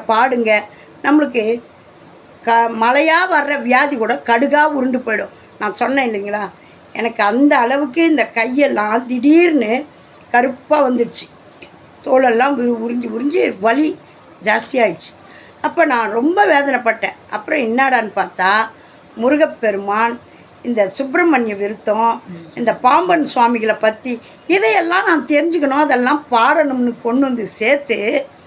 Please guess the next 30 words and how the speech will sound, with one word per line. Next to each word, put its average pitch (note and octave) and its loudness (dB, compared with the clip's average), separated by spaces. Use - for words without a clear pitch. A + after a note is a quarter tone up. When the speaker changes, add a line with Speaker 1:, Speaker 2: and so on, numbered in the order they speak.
Speaker 1:
"என்னால A#3+ 0
முடியல, D#4+ 2
எனக்கு C4 -2
ஏன் F#4+ 0
இந்த E4 2
வியாதியை C#4+ 0
திடீர்னு D4+ 4
இப்படி C4 -2
கொடுத்த?" C#4 0
அப்படின்னு F#4+ 2
சொல்லி F4 4
நான் A#3 2
அழுது, G4 0
எனக்கு C#4+ -2
கடுமையான F#4+ 0
கோவம் D4 2
வந்துச்சு. A3 -8
வருந்தி E4+ 0
அழுதேன் D#4 2
பாரு. B3+ 0
"வச்சிருந்தா F#4 0
வச்சிரு, F4 2
இல்லைன்னா D4+ 4
என்னை F#4+ 2
கூட்டிட்டு F#4 2
போயிடு C4 2
முருகான்னு." B3 0
உடனடியா A4+ 0
எனக்கு E4+ 2
அந்த C4+ 0